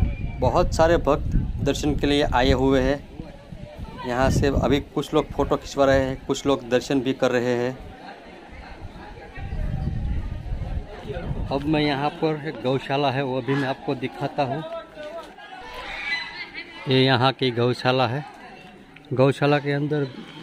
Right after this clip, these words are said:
गाय तो मुझे थोड़ी सी दिखाई दे रही है, मगर भैंसें भी ज़्यादा यहाँ पर है। और यहाँ पे बड़े-बड़े पंछी है।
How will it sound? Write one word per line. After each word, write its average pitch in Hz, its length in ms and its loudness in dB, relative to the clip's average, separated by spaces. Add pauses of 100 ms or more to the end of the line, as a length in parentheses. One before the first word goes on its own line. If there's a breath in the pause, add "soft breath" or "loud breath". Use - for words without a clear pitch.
(120)
गाय 135 260 6
तो 151 180 2
मुझे 147 440 4 (120)
थोड़ी 143 220 2
सी 139 140 -6
दिखाई 139 280 4
दे 135 160 6
रही 127 120 2
है, 175 100 2 (520 loud breath)
मगर 123 200 6
भैंसें 123 440 2
भी 123 180 2
ज़्यादा 117 300 2
यहाँ 110 220 -2
पर 110 180 -4
है। 135 140 -2 (1300)
और 117 360 2
यहाँ 120 220 4
पे 123 200 4
बड़े-बड़े 127 440 4
पंछी 120 340 0
है। 123 180 0